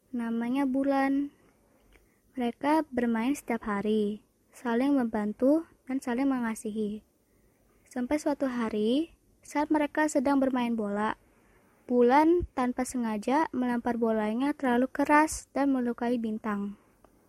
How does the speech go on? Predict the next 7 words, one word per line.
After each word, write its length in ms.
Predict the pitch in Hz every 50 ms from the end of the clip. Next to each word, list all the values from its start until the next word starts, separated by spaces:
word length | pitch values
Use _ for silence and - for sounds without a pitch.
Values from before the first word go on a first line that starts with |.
| _ _ _ - _ _ _ _ _ _ _ _ _ _ _ _ _ _ _ _ _ -
Menurut 140 | 240 233 -
teman-teman, 880 | - 247 240 233 233 233 - 214 208 208 208 214 233 269 294 320 320 - _ _ -
apa 400 | - 220 - - - 277 294 302
yang 20 | 294 -
seharusnya 560 | - 247 226 220 233 226 - - 269 269 262
Bintang 320 | 247 233 226 - 240 233 233
lakukan? 760 | 226 226 - - 254 254 - - 262 262 262 269 277 277 -